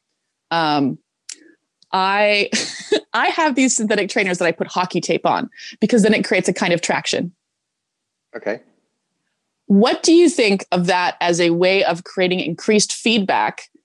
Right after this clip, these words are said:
Speaker 1: in the bind for someone who's learning about what Fulin is, what that sensation of connection between two edges is?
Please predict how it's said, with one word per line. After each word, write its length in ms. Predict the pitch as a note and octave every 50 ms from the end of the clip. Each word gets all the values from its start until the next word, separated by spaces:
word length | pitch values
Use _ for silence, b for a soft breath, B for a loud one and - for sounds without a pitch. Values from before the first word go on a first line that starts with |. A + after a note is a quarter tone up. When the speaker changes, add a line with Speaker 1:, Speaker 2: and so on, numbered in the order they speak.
| _ _ _
Speaker 1:
in 140 | F#3 F#3+ F#3
the 60 | F3+ F#3
bind 520 | F3 G#3+ G#3+ G3 F3 D3+ C#3+ D#3 D3+ - - _ _ _
for 240 | - - - F3+
someone 320 | F#3 - F#3+ F3 F3 F3+ F#3
who's 200 | F3+ F#3 E3+ E3
learning 320 | E3 F3+ F3 E3+ F3 F3 E3+
about 400 | D#3+ - D#3 D3+ D3+ C#3+ - - B B B B - _ -
what 220 | F3 F3+ E3+ E3+
Fulin 460 | - - - F3 E3 D#3+ D3+ D3 D#3 - -
is, 440 | B2 G2 - - - - - - - _ _ _ _ _ _
what 300 | - F3+ G3 F#3+ - -
that 220 | - F3+ D#3+ - -
sensation 640 | - F#3+ F3 E3+ - - G3 F3+ F3+ - - F3 E3+
of 220 | - C3+ D#3 D#3 -
connection 720 | - - F#3 F3 G3 A3 A#3 - - G3 D3+ C#3+ D#3+ D#3
between 400 | E3 E3 - - F#3 E3 E3 E3
two 240 | - - G3+ F3 - -
edges 560 | E3 E3 D#3+ D#3 D#3 C#3+ A2 - - - - - _ _ _ -
is? 400 | - - - - - - -